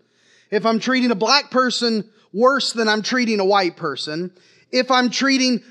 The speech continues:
a man better than I'm treating a woman, if I'm treating a Christian better than I'm treating a Muslim, if I'm treating a citizen better than I'm treating an immigrant, just because of those things, then I'm not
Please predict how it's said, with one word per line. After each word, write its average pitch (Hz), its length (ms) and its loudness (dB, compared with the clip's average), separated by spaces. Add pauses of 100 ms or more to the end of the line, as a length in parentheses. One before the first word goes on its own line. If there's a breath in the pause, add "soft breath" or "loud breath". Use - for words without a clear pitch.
a 214 60 0
man 240 600 2
better 240 300 4
than 233 140 2
I'm 226 120 0
treating 233 440 0
a 185 60 0
woman, 180 540 -2 (260 loud breath)
if 226 140 2
I'm 247 160 2
treating 247 400 0
a 208 60 -2
Christian 254 580 0
better 226 240 4
than 214 140 0
I'm 202 140 0
treating 208 400 -2
a 185 40 -2
Muslim, 165 580 -2 (300 loud breath)
if 233 160 0
I'm 240 160 2
treating 262 400 0
a 220 80 0
citizen 262 720 2
better 240 260 4
than 233 120 2
I'm 220 160 2
treating 226 440 0
an 190 200 -2
immigrant, 185 580 0 (340 loud breath)
just 208 380 0
because 247 380 0
of 226 140 0
those 196 300 2
things, 254 400 -2 (220 loud breath)
then 233 260 2
I'm 277 480 4
not 247 320 4